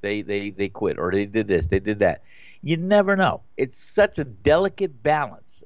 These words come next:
of what you see as far as the referee being the judge in that ring at the time to call those kind of shots.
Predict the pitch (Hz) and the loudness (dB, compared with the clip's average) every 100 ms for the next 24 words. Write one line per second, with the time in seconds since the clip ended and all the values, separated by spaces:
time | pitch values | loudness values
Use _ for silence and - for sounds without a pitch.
0 | - 104 95 104 104 110 175 - 170 151 | -6 -6 -6 -14 -12 -2 -2 -2 -12 -14
1 | - 151 143 127 - 123 110 - - - | -8 -4 -4 -4 2 2 2 -6 -20 -20
2 | - - 113 131 147 - 143 139 135 104 | -20 -6 0 2 2 -2 -6 -4 -4 -4
3 | 127 156 160 135 101 117 113 104 143 147 | -6 -6 -6 -8 0 2 2 0 -2 0
4 | 120 85 87 85 85 113 - - - 71 | 0 -2 -4 -4 -4 -4 -6 -2 -2 -2
5 | 69 - - - - 113 - 117 110 104 | -12 -16 -16 -12 -4 -2 2 2 2 -2
6 | 95 101 90 80 - 71 - - | -2 -6 -6 -6 -6 -6 -8 -16